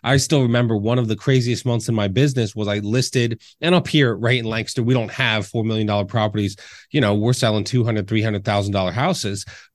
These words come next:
So what was so interesting was that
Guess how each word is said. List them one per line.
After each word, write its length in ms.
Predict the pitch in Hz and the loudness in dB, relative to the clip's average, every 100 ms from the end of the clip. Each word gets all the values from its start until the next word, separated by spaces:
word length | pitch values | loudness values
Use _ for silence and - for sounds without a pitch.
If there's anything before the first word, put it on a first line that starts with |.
| - | -6
So 140 | - | 2
what 200 | 139 135 | 4 4
was 140 | 123 - | 0 0
so 200 | 151 104 | 0 0
interesting 720 | 147 202 147 - 117 107 101 - _ | -2 -2 -6 -2 0 0 -4 -12 _
was 480 | 120 127 127 117 - _ _ _ - | 2 4 4 0 -4 _ _ _ -8
that 420 | 117 120 117 | 0 2 2